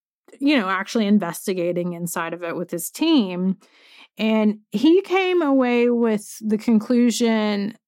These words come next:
that it was haunted, but not in the way that you think it is. And so I wanna quote what he said directly, just because I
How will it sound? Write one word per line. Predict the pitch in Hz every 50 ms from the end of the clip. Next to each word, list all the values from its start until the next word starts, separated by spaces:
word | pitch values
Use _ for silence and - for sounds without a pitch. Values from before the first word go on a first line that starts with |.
| _ _ _ -
that | 226 208 226 214 202 190 190
it | 196 - -
was | 202 -
haunted, | - - - 339 370 370 359 339 320 302 277 247 220 214
but | 208 220 208 202
not | 220 208 220 220 220 220 220 226 - - - - _ _ _ _ _ _
in | - 214 196 196 190
the | 185
way | 180 185 180 180 175 175 175
that | 175 175 175 175 160 - _ _ _
you | 190 185
think | - 285 277 247 -
it | 156
is. | 156 - 151 143 - 208 - - - - - _ _ _ _ _ _
And | - 226 220 220 220
so | 269 254 240
I | - 214 262
wanna | 349 440 508 508 480
quote | - - 285 254 240 -
what | 247 233 220
he | 208 240
said | 214 208 - 240 214 208
directly, | 190 196 185 175 165 185 - _ - 220 202 208
just | 202 214 202 - _
because | 196 185 202 190 190
I | 196 180